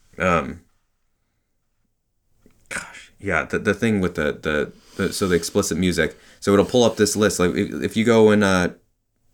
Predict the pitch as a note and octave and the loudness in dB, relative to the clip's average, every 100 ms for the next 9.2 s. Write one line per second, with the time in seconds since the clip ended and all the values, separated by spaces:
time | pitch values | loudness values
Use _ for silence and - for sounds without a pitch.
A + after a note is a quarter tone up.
0 | - A2+ G2 G2 A#2 G#2+ G2 G2 G2+ F#2 | -6 0 0 0 0 0 2 2 2 2
1 | D2+ C2 - F#2 F#2+ G2 F#2 F#2+ F#2 F#2 | -2 -2 -2 0 2 0 0 0 0 -2
2 | E2+ E2 E2 - G2 - - D2+ - D2 | 2 0 0 -4 -4 -4 -6 -6 -6 -8
3 | - D2 C#2+ - - - - _ _ _ | -4 -4 -6 -10 -20 -20 -20 _ _ _
4 | _ - A#2+ - C#3+ - - C#3 C#3 B2+ | _ 0 2 4 4 4 4 4 6 6
5 | A2+ G#2 A#2 C3 C3+ A#2+ B2 C3+ G2+ F2+ | 4 2 2 6 6 4 2 4 4 2
6 | G2+ D#2 G#2 E2+ - A2 A2 F2 D#2+ - | 2 4 2 0 -4 -2 0 -2 -2 2
7 | G#2 - G#2+ G#2+ G#2 F2+ - - - A#2+ | 0 2 4 4 4 2 -2 -12 -2 2
8 | C3 A#2+ B2+ C3 G#2 F#2+ F2+ F#2 E2+ E2 | 4 2 2 4 4 0 -2 0 0 0
9 | D#2 | -4